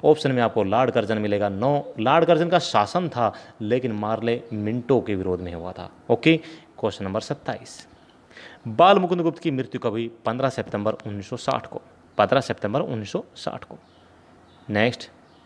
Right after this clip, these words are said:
और बच्चों, सर छोटू राम जी के बारे में रोहतक ज़िले में आपको पढ़ाया जाएगा, पंडित निकिराम शर्मा जी के बारे में भी भिवानी ज़िले में आपको पढ़ाया जाएगा। यहाँ पर एक बार फिर दोबारा पढ़ा के आपका टाइम वेस्ट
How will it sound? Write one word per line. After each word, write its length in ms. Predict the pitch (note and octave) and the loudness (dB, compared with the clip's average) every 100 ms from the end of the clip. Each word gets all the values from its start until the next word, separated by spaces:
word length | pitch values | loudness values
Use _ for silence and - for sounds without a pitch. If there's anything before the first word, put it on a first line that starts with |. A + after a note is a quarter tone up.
| _ _ _ _ _ _ _ - - - - | _ _ _ _ _ _ _ -20 -20 -20 0
और 100 | C3+ | 4
बच्चों, 420 | C3+ D3+ E3 D3+ | 6 8 8 6
सर 200 | D3 D3 | 2 2
छोटू 240 | C#3 C#3 C#3 | 4 2 2
राम 220 | C#3+ C#3+ | 2 2
जी 80 | C3+ | 0
के 80 | C#3 | 4
बारे 240 | B2+ C3 | 4 4
में 140 | C3+ | 2
रोहतक 320 | C#3 A2+ G#2+ A#2+ | 0 0 0 -2
ज़िले 240 | A2 A#2+ | 0 0
में 100 | B2 | 0
आपको 180 | A#2 A#2 | -2 0
पढ़ाया 260 | A2+ G#2+ | 2 4
जाएगा, 340 | A2+ A#2 A2+ A#2+ - - - - | 4 2 0 -4 -8 -20 -6 -2
पंडित 260 | C3+ C#3+ | 0 0
निकिराम 360 | C3 B2+ C3+ C3 | -2 0 0 2
शर्मा 360 | C3+ C3 C3+ | -2 0 0
जी 120 | B2 B2+ | 0 2
के 60 | |
बारे 180 | A#2+ A#2+ | 4 4
में 140 | B2 | 2
भी 60 | B2 | -2
भिवानी 340 | A2+ G#2+ A2 | -4 -2 0
ज़िले 160 | A2 A2 | 0 0
में 80 | G#2+ | 0
आपको 200 | G2 A#2 | -4 -2
पढ़ाया 260 | G#2+ F#2+ | 0 2
जाएगा। 200 | F#2+ G2+ | 0 -2
यहाँ 260 | A2 A2+ C#3 | -2 2 2
पर 160 | D#3 D#3+ D3 | 4 2 2
एक 200 | C3+ C3 | 2 4
बार 120 | C#3 | 2
फिर 220 | - D3+ | 2 0
दोबारा 240 | C3+ B2+ | 2 0
पढ़ा 240 | B2+ A2+ G#2+ | 0 0 0
के 80 | B2+ | 0
आपका 220 | A2+ A#2+ | -2 -2
टाइम 200 | G#2+ G2+ | -4 -4
वेस्ट 240 | A#2+ - | -4 -6